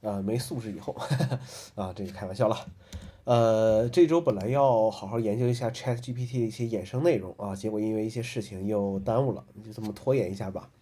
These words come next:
这周天气飘忽不定啊，其他的事情也，也一样啊，就这样子吧。再等等啊。这周有两天天气非常不错，温度也高了一些。这么好的天气拿来上班儿简直就是浪费。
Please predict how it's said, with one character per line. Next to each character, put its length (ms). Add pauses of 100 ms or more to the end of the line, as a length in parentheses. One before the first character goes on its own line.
(580)
这 140
周 180
天 280
气 480
飘 180
忽 140
不 100
定 180 (120)
啊， 200
其 200
他 120
的 80
事 200
情 320
也， 280 (160)
也 120
一 100
样 240
啊， 160
就 100
这 100
样 180
子 80
吧。 180 (540)
再 100
等 160
等 100 (120)
啊。 420 (500)
这 200
周 160
有 100
两 240
天 180
天 200
气 180
非 140
常 120
不 80
错， 280
温 180
度 100
也 100
高 200
了 60
一 100
些。 320 (480)
这 100
么 80
好 200
的 60
天 220
气 220
拿 120
来 100
上 200
班 140
儿 160
简 180
直 120
就 100
是 300
浪 180
费。 200